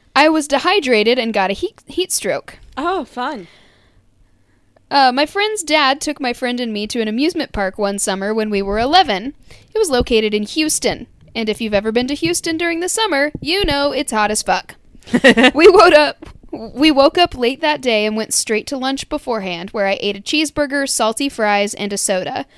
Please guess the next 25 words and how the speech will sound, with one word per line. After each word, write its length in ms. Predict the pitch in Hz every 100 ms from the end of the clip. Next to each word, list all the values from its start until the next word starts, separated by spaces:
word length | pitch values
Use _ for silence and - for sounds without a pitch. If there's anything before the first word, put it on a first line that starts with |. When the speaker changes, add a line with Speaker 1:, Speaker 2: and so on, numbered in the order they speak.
| - _
Speaker 1:
So 160 | - 285
at 120 | 285
this 160 | 392 -
point, 260 | 294 262
I 120 | 220 254
had 180 | 262
abso-, 500 | 254 262 - - 294 247
absolutely 680 | 269 285 - 285 262 - 240
zero 580 | 220 208 240 254 233 226
water 500 | 214 196 190 165 185
leading 360 | 202 202 202
up 140 | 196 -
to 160 | - 202
our 200 | 190 185
arrival 380 | 190 190 190
at 100 | 185
the 80 | 208
park. 380 | - 196 - - _ _ _ -
Not 640 | 226 262 320 359 339 - -
a 100 | 311
good 180 | 320 311
idea. 600 | 302 294 311 285 185 - _ _ _ _ _ _ _ _ _ _ _ _ _ _ _ _ _ _
We 200 | 262 311
finally 580 | - 302 302 339 339 311
get, 380 | 254 269 -